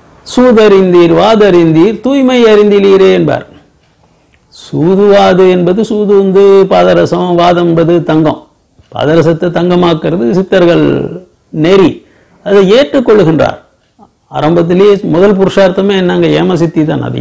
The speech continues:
ஏத்துக்கிறார். ஆனால் அதோடு நிக்காத. அடுத்தது எங்க வா? தூய்மைக்கு வா. தூய்மை என்பது என்ன? அருள்நிலை. அந்த அருள்நிலைக்கு நீ வருகின்ற பொழுது பாதரசத்தை தங்கமாக்குறது இல்ல, நீ பார்த்தா தங்கமாகும். பெருமான் அப்படிதாங்களே,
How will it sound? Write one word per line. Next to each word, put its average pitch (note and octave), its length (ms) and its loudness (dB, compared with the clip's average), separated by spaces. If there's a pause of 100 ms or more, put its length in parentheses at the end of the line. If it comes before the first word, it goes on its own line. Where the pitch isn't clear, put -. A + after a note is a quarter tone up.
ஏத்துக்கிறார். G3 480 0 (480)
ஆனால் C#3+ 320 0 (140)
அதோடு A#3 260 2 (120)
நிக்காத. G#3+ 520 -4 (1080)
அடுத்தது A3 340 2
எங்க A3+ 140 2 (100)
வா? A3 80 0 (180)
தூய்மைக்கு C4+ 540 2
வா. G#3 120 2 (220)
தூய்மை B3 340 2 (120)
என்பது G#3+ 280 2 (100)
என்ன? G3 140 -2 (280)
அருள்நிலை. F3 480 0 (480)
அந்த F#3 140 -2 (100)
அருள்நிலைக்கு B3 680 2
நீ G#3+ 60 2 (120)
வருகின்ற A3+ 380 2 (100)
பொழுது G#3+ 300 4 (1200)
பாதரசத்தை C4 720 0 (120)
தங்கமாக்குறது G#3+ 640 0
இல்ல, C#3 120 0 (440)
நீ D3 80 0 (180)
பார்த்தா C4+ 460 0 (140)
தங்கமாகும். F3+ 560 -2 (120)
பெருமான் G#3+ 400 0
அப்படிதாங்களே, G#3+ 540 0